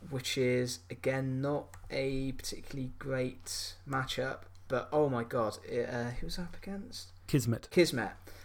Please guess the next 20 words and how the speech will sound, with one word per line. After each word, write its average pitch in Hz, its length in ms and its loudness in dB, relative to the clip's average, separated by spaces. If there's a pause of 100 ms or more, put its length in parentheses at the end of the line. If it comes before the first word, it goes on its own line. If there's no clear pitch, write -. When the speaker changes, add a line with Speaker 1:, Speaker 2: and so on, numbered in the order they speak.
(320)
Speaker 1:
And 127 340 4 (320)
his 147 300 0
Nurgle 131 360 2
team 113 220 -2
were 110 260 2 (540)
beautiful, - 540 -2 (560)
absolutely 117 920 2 (240)
lush 120 520 0
looking 123 260 -4
models. - 500 -4 (1080)
Speaker 2:
They 175 140 6
won 143 180 8
Speaker 1:
Um, 123 80 8
Speaker 2:
Best 139 200 6
Painted, 170 280 2
didn't 127 160 2
they, 101 100 -2
in 98 80 -2
the 101 80 -2
end? 135 140 -4